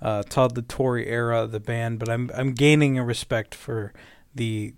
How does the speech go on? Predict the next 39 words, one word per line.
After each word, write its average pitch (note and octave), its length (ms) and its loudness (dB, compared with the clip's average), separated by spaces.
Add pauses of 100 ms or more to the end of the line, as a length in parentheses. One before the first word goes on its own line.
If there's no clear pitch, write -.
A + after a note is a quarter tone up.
the G#2+ 260 -4
Jeff A2+ 320 -4
Tate - 280 -10
years. - 340 -12 (420)
Um, A2+ 400 2
so C3 240 0
my, D#3 500 4 (140)
my D3 200 4
number E3 220 4
four C3+ 400 2
is A2+ 260 -6
Arrow C#3 420 4
of A2+ 180 -2
Time B2+ 340 0
off A2+ 300 -6
of A2 280 -8 (120)
Condition B2 480 -2
Human. A2 420 -2 (480)
Uh, G2 280 -6 (320)
I, C#3+ 260 4 (120)
it's D3 260 2
the C#3 100 2
opening D3+ 380 4
track D3+ 340 6
of C3+ 60 4
the G#2+ 80 2
album, C3+ 520 0 (340)
and B2+ 160 -2
it's A#2+ 200 -4
one C3 160 2
of B2+ 80 0
the B2 60 -4
first B2+ 360 -4
that A#2 140 0
I G#2+ 80 0
heard, B2+ 360 2
and A#2 220 -6
it A2 100 -10
really, B2 600 0